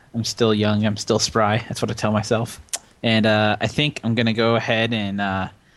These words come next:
I think maybe the anime I'm gonna watch next is Kino's Journey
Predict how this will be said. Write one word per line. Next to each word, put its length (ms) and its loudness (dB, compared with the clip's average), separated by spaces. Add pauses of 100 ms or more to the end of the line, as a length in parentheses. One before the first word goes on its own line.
(580)
I 40 -20
think 680 -2
maybe 320 2
the 160 2
anime 320 2
I'm 220 2
gonna 240 0
watch 380 0
next 480 -4
is 300 -10
Kino's 580 0
Journey 580 -2